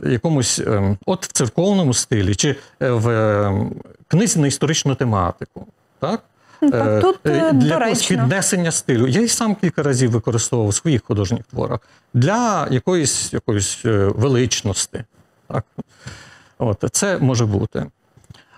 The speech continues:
Speaker 1: Але ж не, не так, е, не в, е, не на заміну одна другій, е, в побуті чи в науковій, е, сфері.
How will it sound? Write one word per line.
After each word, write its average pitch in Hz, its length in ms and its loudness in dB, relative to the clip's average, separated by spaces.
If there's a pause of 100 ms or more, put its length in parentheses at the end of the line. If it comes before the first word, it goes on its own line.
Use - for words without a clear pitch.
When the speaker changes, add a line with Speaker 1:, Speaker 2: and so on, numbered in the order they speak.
(160)
Speaker 1:
Але 156 220 2
ж 170 120 2
не, 156 200 4
не 147 340 2
так, 139 320 -2
е, 120 180 2
не 131 260 2
в, 127 200 -2
е, 110 320 4
не 139 360 2
на 143 160 2
заміну 143 600 2
одна 110 460 0
другій, 113 540 2
е, 101 260 2
в 101 380 0 (1040)
побуті 135 400 0
чи - 160 -2
в 107 60 2
науковій, 101 680 0
е, - 220 -8
сфері. - 420 -6